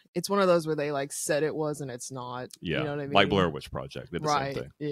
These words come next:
Speaker 1: yeah, yeah. I just realized <laughs> that's coming off behind you.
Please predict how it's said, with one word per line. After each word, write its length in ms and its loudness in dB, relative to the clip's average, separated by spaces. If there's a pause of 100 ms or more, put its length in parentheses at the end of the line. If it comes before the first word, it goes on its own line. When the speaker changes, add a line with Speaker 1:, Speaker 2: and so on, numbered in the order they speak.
Speaker 1:
yeah, 200 -6
yeah. 200 -8 (840)
I 60 -2
just 120 -8
realized 340 -2
<laughs> 40 -4
that's 160 0
coming 300 -2
off 380 0 (520)
behind 360 0
you. 180 -2